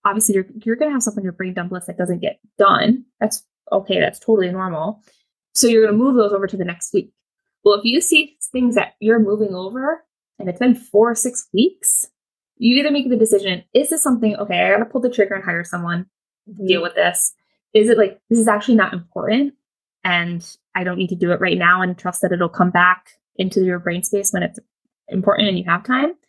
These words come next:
Speaker 1: Or did you actually just miss the deadline and it's over anyway and it's no longer
Speaker 2: Right.
Speaker 1: a relevant task?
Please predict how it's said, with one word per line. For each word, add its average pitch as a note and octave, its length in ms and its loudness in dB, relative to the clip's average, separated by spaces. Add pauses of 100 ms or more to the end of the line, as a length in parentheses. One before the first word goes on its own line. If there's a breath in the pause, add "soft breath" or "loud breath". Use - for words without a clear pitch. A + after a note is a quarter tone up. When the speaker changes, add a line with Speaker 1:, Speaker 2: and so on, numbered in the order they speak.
(680)
Speaker 1:
Or A#3 640 4
did G#3+ 140 4
you A3 80 6
actually G#3 200 0
just G3 120 0
miss G3+ 160 0
the G3 80 2
deadline F3+ 440 0
and F3 100 -4
it's F#3+ 140 -8
over F#3+ 260 -4
anyway F3+ 360 -4
and F#3 80 -4
it's F#3 160 -6
no F3+ 160 -4
longer F3 180 -4
Speaker 2:
Right. F3 100 0
Speaker 1:
a E3+ 40 -8
relevant - 400 -6
task? - 380 -6